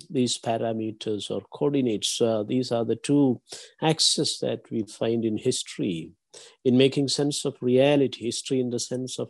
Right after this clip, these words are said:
reality, history in the sense of the, uh, the experience of humanity, history in the greater sense of,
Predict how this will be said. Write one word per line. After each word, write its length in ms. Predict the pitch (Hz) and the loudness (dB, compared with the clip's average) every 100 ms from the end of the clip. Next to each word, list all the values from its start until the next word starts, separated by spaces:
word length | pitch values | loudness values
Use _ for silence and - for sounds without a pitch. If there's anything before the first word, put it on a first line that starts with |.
| - | -2
reality, 760 | 123 131 131 131 127 92 80 - - - - _ | 2 4 4 2 0 -8 -8 -14 -20 -20 -20 _
history 400 | 131 - 139 139 | -2 -2 0 0
in 120 | 127 | 0
the 80 | 117 | -2
sense 420 | - 135 139 - | -4 -4 -4 -4
of 160 | 127 117 - | -4 -4 -4
the, 240 | 113 110 107 - - _ - | -2 -2 -6 -16 -20 _ -8
uh, 440 | 117 110 110 110 - - | -6 -4 -6 -8 -10 2
the 120 | 131 | 2
experience 800 | 123 - 139 147 160 160 139 - | 2 0 4 6 8 6 4 0
of 100 | 117 | -6
humanity, 800 | - 113 110 101 95 - 80 80 - - _ - | -6 -6 -6 -6 -8 -10 -14 -14 -20 -20 _ 0
history 440 | 143 - - 143 | 2 2 0 0
in 100 | 127 | 0
the 80 | 117 | -4
greater 540 | 117 131 139 - 147 | 0 0 0 -2 -4
sense 500 | 131 - 135 139 - 131 | -6 -8 -8 -6 -8 -6
of, 220 | 123 | -6